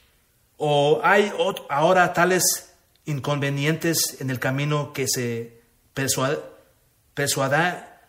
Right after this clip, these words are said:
persuaden a sí mismos que pueden muy justi-, justificadamente omitirlo por esta vez.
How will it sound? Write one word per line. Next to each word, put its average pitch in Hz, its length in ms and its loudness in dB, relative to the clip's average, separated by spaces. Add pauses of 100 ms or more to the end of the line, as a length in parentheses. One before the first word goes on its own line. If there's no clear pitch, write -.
(440)
persuaden 170 800 0
a 123 80 -8
sí 151 180 0
mismos 151 560 -2 (800)
que 127 120 -8
pueden 160 320 2
muy 170 380 2 (640)
justi-, 165 280 -6 (600)
justificadamente 165 1040 0
omitirlo 143 720 0
por 131 160 -4
esta 143 380 -4
vez. 151 520 -2